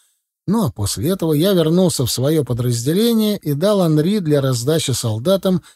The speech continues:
ещё два защитных артефакта из свежих трофеев. Потом полежал немного, войдя в транс. Хотел обновить ещё одну часть информации, о которой рассказал мне недавно призрак.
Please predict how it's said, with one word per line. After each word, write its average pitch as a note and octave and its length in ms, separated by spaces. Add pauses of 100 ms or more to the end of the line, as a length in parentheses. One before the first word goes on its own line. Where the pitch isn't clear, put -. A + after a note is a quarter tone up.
(100)
ещё D#3+ 520
два C#3 240
защитных B2 680
артефакта D#3 760 (240)
из F#3 140
свежих C#3+ 500
трофеев. A2+ 760 (760)
Потом G#2+ 380
полежал C#3 560
немного, G#3+ 420
войдя D#3 400
в - 80
транс. D3 600 (180)
Хотел D#3+ 300
обновить D3+ 500
ещё E3 380
одну D3+ 200
часть C#3+ 340
информации, C#3 720
о B2 40
которой E3+ 480
рассказал C#3 640
мне E3 180
недавно C#3+ 460
призрак. B2 640